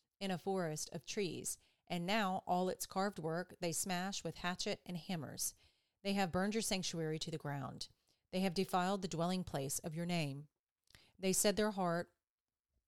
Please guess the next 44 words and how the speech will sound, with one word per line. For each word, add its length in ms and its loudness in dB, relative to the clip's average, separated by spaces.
they 60 0
said 340 2
in 140 2
their 160 2
heart, 480 -2
"Let 120 2
us 120 2
completely 420 -2
subdue 380 -2
them." 320 -8
They 120 0
have 180 0
burned 420 2
all 180 0
the 80 0
meeting 300 0
places 600 0
of 140 -2
God 300 2
in 60 0
the 80 0
land. 480 -4
We 100 4
do 100 4
not 240 2
see 220 2
our 100 2
signs. 640 0
There 140 4
is 140 2
no 140 4
longer 360 0
any 160 0
prophet, 600 -4
nor 280 2
is 200 0
there 160 0
any 240 0
among 340 -2
us 280 -2
who 140 -2
knows 300 0
how 140 -4
long. 400 -4